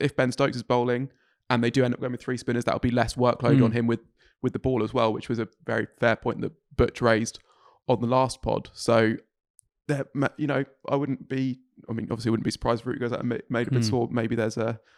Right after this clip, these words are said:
Speaker 1: some smart money to be had there. I don't know.
Speaker 2: How much, um, of a difference do you think it makes now that Bumrah's out? India still favourites, but that gap is much smaller.
Speaker 1: Uh, yeah, it's tricky because there, I don't. Is the gap smaller than it would have been before the last test,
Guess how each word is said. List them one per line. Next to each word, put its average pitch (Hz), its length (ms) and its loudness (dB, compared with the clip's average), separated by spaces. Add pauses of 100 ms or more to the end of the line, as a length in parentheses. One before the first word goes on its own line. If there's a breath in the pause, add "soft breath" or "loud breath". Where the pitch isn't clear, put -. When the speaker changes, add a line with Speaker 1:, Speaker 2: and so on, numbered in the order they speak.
(120 soft breath)
Speaker 1:
some - 140 -8
smart 120 220 -2
money 110 140 -2
to - 40 -8
be 117 60 -4
had 117 160 -6
there. - 100 -6
I - 60 -2
don't 117 140 -6
know. - 80 -6 (240)
Speaker 2:
How 170 180 10
much, - 460 2 (100)
um, 139 360 8
of 123 100 0
a 127 60 4
difference 131 340 0
do 120 80 0
you 117 40 0
think 117 160 2
it 113 80 0
makes 117 260 0
now 117 120 0
that 104 100 -8
Bumrah's 113 380 0 (140)
out? 107 280 -2 (100)
India 135 300 2 (160)
still 131 240 0
favourites, 131 460 0
but - 280 -4 (100)
that 123 180 -8
gap 117 180 -6
is 113 80 -4
much 117 140 -2
smaller. 143 320 2 (720)
Speaker 1:
Uh, 196 320 6 (120)
yeah, 240 160 2
it's 180 140 2
tricky 214 280 -2
because - 340 4
there, 156 220 6
I 170 60 8
don't. 170 220 4 (340)
Is 175 120 2
the 170 80 0
gap - 180 -2
smaller 165 260 6
than 147 60 8
it - 40 -2
would 131 80 6
have 120 60 -2
been 131 120 4
before 131 420 4
the 123 80 6
last 123 400 4
test, 110 500 -2